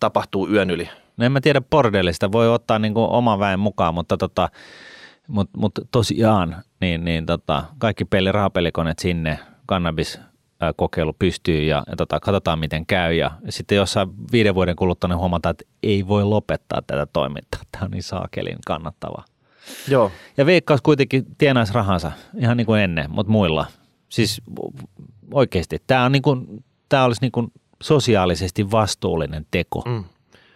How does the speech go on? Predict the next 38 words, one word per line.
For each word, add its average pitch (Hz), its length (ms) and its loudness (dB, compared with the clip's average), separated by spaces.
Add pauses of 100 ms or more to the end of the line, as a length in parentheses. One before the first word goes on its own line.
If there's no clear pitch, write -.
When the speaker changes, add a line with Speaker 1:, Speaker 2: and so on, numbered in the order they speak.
(180)
Speaker 1:
Numppi, 175 320 2
jos 127 120 4
te 151 140 0
pöllitte 135 420 2
tän 123 180 -2
idean, 104 320 0
niin 87 180 -12 (320)
pistä 156 240 0 (100)
kutsuu 143 320 2
sinne 110 220 -4 (680)
Saariselän 110 600 0
lottomajalle 95 580 -2
sitten. 147 200 0
Speaker 2:
Joo, 127 120 8
Speaker 1:
Kiitokseksi. - 400 0 (120)
Speaker 2:
voidaan 110 280 4
ottaa 107 200 0
selfieet - 580 0
sieltä. - 360 -6
Speaker 1:
Noniin. 110 260 0 (180)
Speaker 2:
Yes. 92 300 0 (800)
Speaker 1:
Hei, 147 240 4 (300)
pikku 254 220 0
päivitys 165 460 2
siihen 143 240 2
pari 165 200 2
jaksoa 120 300 2
sitten. 117 300 -2
Meillä 113 200 4
oli 110 180 2 (200)
juttu, 131 460 0 (220)
hyvä 165 180 2 (220)
kysymys 131 320 0
sit - 140 -8
siitä, 110 260 2
että 85 120 -4
jos - 140 -2
on 101 120 -2